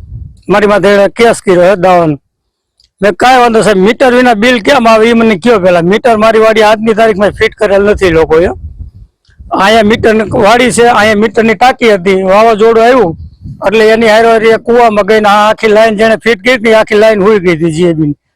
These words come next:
ટી સી બી સી બધું. તોય કોઈ જાતનો કાંઈ જવાબ આપતા નથી. અને કોર્ટમાં દાવો કર્યો છે. આવી રીતે ખેડૂતને ખાલી હેરાન કરવાનો જ છે જી એ બી નું, કાંઈ કામ તો કરતા નથી.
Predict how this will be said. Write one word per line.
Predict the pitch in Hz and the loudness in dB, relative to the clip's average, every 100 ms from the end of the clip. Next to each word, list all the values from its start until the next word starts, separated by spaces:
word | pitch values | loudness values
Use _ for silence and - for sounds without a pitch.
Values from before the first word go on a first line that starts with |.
| _ - | _ -4
ટી | 233 | -2
સી | 240 | 0
બી | 208 208 | 0 0
સી | 226 | 2
બધું. | 208 208 147 135 - _ - - - - - - - - | 2 0 -2 -6 -12 _ -10 -6 -4 -2 -4 -4 -6 -2
તોય | 226 | 0
કોઈ | 220 247 220 | 2 0 2
જાતનો | 220 220 | 0 0
કાંઈ | 208 214 | 0 0
જવાબ | 185 240 220 | 2 2 2
આપતા | 220 220 165 | 0 -2 -2
નથી. | 180 170 156 160 _ - - - - | 0 0 -2 -6 _ -20 -20 -20 -16
અને | 190 | -12
કોર્ટમાં | 180 220 220 214 202 | -2 -2 0 -2 0
દાવો | 233 240 202 | 2 2 0
કર્યો | 190 196 | 0 0
છે. | 170 | 0
આવી | 170 185 214 | 2 2 0
રીતે | 214 208 | 0 -4
ખેડૂતને | - 226 220 214 | -2 -2 0 0
ખાલી | 202 214 214 208 | -2 0 0 2
હેરાન | 220 226 208 | 2 0 0
કરવાનો | 226 220 214 190 | 0 0 0 -2
જ | - | -4
છે | 214 190 | -2 -2
જી | 180 | 0
એ | 196 | -2
બી | 175 | -2
નું, | 185 | -4
કાંઈ | 175 208 | -2 -2
કામ | - 214 226 | 0 -2 -2
તો | 220 | -2
કરતા | 196 233 247 185 | -2 -2 0 0
નથી. | 156 143 | 0 -2